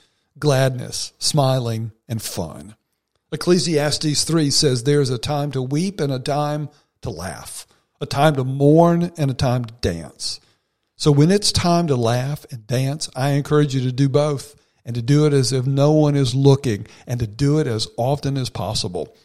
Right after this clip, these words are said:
It is good medicine for your soul, for your body, and for your face.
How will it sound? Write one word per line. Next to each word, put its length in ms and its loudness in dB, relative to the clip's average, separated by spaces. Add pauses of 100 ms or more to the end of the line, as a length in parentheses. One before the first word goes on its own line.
It 120 0
is 140 0
good 240 -2
medicine 640 0
for 80 -4
your 200 0
soul, 680 0 (340)
for 220 2
your 160 2
body, 580 2 (340)
and 160 -2
for 120 -2
your 140 -2
face. 640 -6